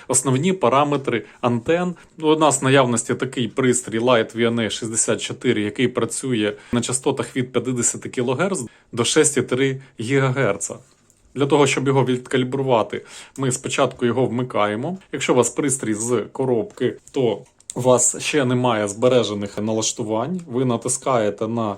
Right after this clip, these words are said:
екран, тапаєте по екрану. Тут ви перед калібровкою вибираєте дисплей, трейс та вибираєте, які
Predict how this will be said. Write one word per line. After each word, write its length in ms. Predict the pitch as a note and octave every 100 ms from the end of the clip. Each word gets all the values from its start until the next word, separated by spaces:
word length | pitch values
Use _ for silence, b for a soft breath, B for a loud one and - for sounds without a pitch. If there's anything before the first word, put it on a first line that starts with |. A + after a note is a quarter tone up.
| -
екран, 540 | B2 A#2+ G#2+ A#2+ D#3+
тапаєте 500 | - B2+ B2 A2 G#2
по 280 | F#2 A#2+ G#2
екрану. 600 | G2 G2 F#2+ G2 D#3+ F#3+ B B B B B
Тут 320 | F3+ B2+ - _ -
ви 380 | A#2+ C3+ A2+ - _
перед 320 | C3+ B2+ A2
калібровкою 880 | - B2 C3+ C#3 C3+ G2+ - G#2 G2+ - _ - -
вибираєте 760 | B2+ C#3 C#3 B2 G#2+ G2 G#2 G2+ _ _ -
дисплей, 680 | A2+ A#2+ - E3+ E3+ F#3+ G#3 _ _ _ _ _
трейс 580 | - B2 A2 D3 - - _ _ b b _
та 360 | - D3+ A2 - _ _ _ _ _ _ _ _ - -
вибираєте, 560 | B2 B2 C#3 E3 -
які 580 | A#2 A#2 - D#3+ C#3 G#2